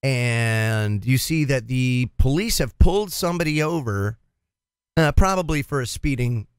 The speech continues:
issue or something like that. You know, you see those blue lights ahead, what's the first thing you do? Involuntarily, oftentimes, you hit the brakes. Even though you may not be going over the speed limit,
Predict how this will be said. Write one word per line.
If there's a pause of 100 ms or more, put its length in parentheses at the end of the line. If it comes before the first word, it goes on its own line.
(120)
issue
or
something
like
that. (1120)
You
know,
you
see
those
blue
lights
ahead,
what's
the
first
thing
you
do? (600)
Involuntarily,
oftentimes, (300)
you
hit
the
brakes. (160)
Even
though
you
may
not
be
going
over
the
speed
limit,